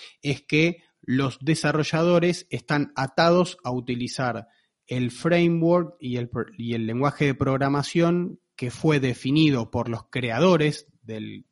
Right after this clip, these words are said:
del Content Management System para exponer el contenido. Por poner el ejemplo de WordPress, si nosotros utilizamos,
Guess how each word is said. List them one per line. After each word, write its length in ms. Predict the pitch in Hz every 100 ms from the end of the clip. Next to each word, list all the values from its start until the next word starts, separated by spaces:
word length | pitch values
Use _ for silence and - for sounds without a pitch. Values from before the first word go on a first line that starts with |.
| 113
del 220 | 104 101
Content 380 | - 127 123 123
Management 480 | 131 131 123 147 147
System 540 | 202 175 - 196 214 - - _ _
para 400 | 156 170 185 -
exponer 600 | 135 127 - 131 131 143
el 120 | 127 117
contenido. 680 | 113 113 113 110 101 101 _ _ - _ _ _ _ _
Por 180 | 104 -
poner 260 | 110 139
el 100 | 139
ejemplo 340 | 139 156 151 156
de 60 |
WordPress, 720 | 160 175 156 - 170 180 - _ _
si 160 | -
nosotros 420 | 120 135 143 143 139
utilizamos, 720 | - 127 131 151 139 127 -